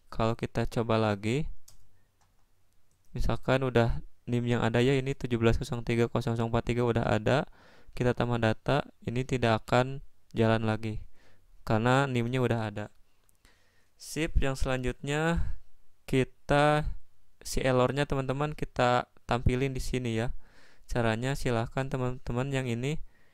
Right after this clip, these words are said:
kita kasih with input, with input gini. Kalau sudah, teman-teman, ke ini nih,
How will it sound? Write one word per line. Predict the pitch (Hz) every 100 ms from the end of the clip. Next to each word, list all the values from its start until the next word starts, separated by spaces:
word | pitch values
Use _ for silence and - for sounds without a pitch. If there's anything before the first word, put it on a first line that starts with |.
| _ _ _ _ - - -
kita | - 135 127
kasih | 123 120 120 - 131 131 131 - - - - - - _ _ _ - - -
with | 127 - -
input, | 123 117 - 120 156 - - - - - - - -
with | 123 147 - - _ _ _ - - - - _ - _ _ _ _ _ 160 _ _ _ - _ _ - - - _ _ - _ _ _ _ - - _ _ _
input | - 120 117 - 123 156 _ -
gini. | 113 110 120 160 - - - - - - - - - - _ - - - -
Kalau | 131 120 120 123
sudah, | - 120 117 120 139 156
teman-teman, | 139 127 127 131 147
ke | - 135
ini | 120
nih, | 131 156